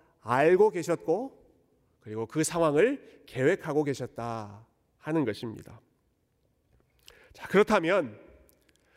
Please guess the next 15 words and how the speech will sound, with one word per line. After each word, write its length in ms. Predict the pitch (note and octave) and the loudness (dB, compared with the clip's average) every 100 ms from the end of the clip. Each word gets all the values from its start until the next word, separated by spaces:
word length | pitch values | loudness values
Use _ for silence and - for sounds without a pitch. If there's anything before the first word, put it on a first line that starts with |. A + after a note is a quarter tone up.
| _ _ | _ _
아마 120 | D#3+ | 0
오늘 320 | G3+ G3 A#3+ B3+ | 2 4 4 4
본문이 640 | G#3 G#3+ G#3+ A3 A3 G#3+ - - | 2 2 2 4 2 0 -6 -20
조금 240 | - D4 | -4 2
더 120 | C#4 C#4+ | 4 4
아름답게 1120 | G3 C4 C4+ B3+ - - G#3+ G#3+ G#3+ - D3 | 4 2 2 0 0 0 4 4 2 0 -6
펼쳐진다면 680 | F#3 A3+ A3+ G#3 D#3+ D#3+ F#3+ | -2 0 0 0 0 2 0
이런 220 | G#3 C4 | 2 2
모습이었으면 720 | C#4 F#3+ F#3+ F#3 E3 F3 E3+ D#3+ | 4 0 2 0 0 2 2 4
좋았을 340 | D#3+ D#3 D#3+ | 2 2 -2
것입니다. 540 | C#3 B2+ C3+ G2+ - - - | -6 -4 -4 -6 -12 -20 -14
이스라엘 340 | - D#3 F#3+ F#3 | -6 0 2 2
백성들이 380 | E3 E3 D3 D#3 | 0 -2 0 0
하나님을 680 | F3+ F#3 E3 D#3 F#3 G3 - - - - _ | 2 0 0 2 4 2 -2 -20 -20 -20 _
신뢰했다면, 960 | - - C#4 C4+ A3+ F3+ - C3+ A2+ | -4 0 2 2 2 0 -4 -4 -6